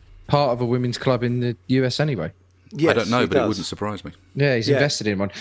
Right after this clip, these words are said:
Speaker 1: Could I just say as well, I remember when I was
Speaker 2: Yeah,
Speaker 1: working at
Speaker 2: Thingy
Speaker 1: Chelsea.
Speaker 2: Fi-, is it Thingy Fire, isn't it? Um,
Speaker 3: Chicago Fire.
Speaker 2: Chicago
Speaker 1: No,
Speaker 2: Fire.
Speaker 1: no, they're, they're an M L S team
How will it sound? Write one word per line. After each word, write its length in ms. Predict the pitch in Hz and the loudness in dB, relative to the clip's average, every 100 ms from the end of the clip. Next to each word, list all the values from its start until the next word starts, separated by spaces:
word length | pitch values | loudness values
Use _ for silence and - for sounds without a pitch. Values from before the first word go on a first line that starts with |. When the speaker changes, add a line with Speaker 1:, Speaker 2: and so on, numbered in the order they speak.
| - | 0
Speaker 1:
Could 120 | 185 | 2
I 40 | 196 | 2
just 180 | 196 | 0
say 100 | 220 | 2
as 80 | 190 | 2
well, 160 | 185 156 | 2 2
I 60 | |
remember 400 | 202 214 196 139 | 2 0 2 0
when 160 | 117 156 | 0 0
I 40 | |
was 120 | 143 165 | 2 4
Speaker 2:
Yeah, 100 | 160 | 4
Speaker 1:
working 260 | 156 202 | 4 2
at 80 | 170 | 2
Speaker 2:
Thingy 40 | |
Speaker 1:
Chelsea. 360 | 156 117 196 95 | 2 2 2 0
Speaker 2:
Fi-, 60 | 92 | 0
is 100 | 139 | -2
it 300 | 160 - - | -4 -6 -4
Thingy 220 | 160 147 | -2 0
Fire, 440 | 175 143 117 98 - - | 0 0 -2 -6 -14 -16
isn't 200 | - 131 | -10 -8
it? 300 | - - - _ - | -8 -16 -20 _ -12
Um, 380 | 120 120 113 110 | -8 -8 -8 -10
Speaker 3:
Chicago 460 | - - 113 107 | -10 -4 -4 -4
Fire. 260 | 104 101 90 _ _ | -8 -12 -12 _ _
Speaker 2:
Chicago 420 | - - 143 135 135 | -20 -16 -8 -6 2
Speaker 1:
No, 200 | 151 139 | 2 2
Speaker 2:
Fire. 100 | 135 | 2
Speaker 1:
no, 160 | 143 | 0
they're, 440 | 117 135 127 117 131 | 2 2 2 2 2
they're 160 | 127 | 2
an 80 | 123 | 0
M 80 | 113 | 0
L 100 | 113 | 0
S 120 | 117 | -2
team 360 | - 104 98 | -2 -2 -2